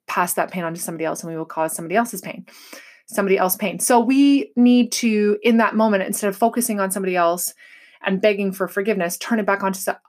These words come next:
us, realize in this moment, "Okay, I'm not proud of my decision, or I'm not proud of my actions." And that's actually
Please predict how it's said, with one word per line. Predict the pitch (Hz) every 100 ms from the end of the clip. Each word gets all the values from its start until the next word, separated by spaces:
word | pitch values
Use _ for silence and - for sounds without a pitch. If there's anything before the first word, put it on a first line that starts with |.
| -
us, | 208 - 202
realize | 202 247 202 190
in | 190
this | 175 208
moment, | 190 170
"Okay, | - 196 160 175 -
I'm | 196 214
not | 226 -
proud | 208 190
of |
my | 185
decision, | 175 175 185 175 180 220 _ _ _ _ _ _ -
or | - 190
I'm | 196
not | 196 190
proud | 202 185
of |
my | 175 170
actions." | 165 170 175 175 175
And | 196 190
that's | 196 190 -
actually | 180 - - 170 165 165 175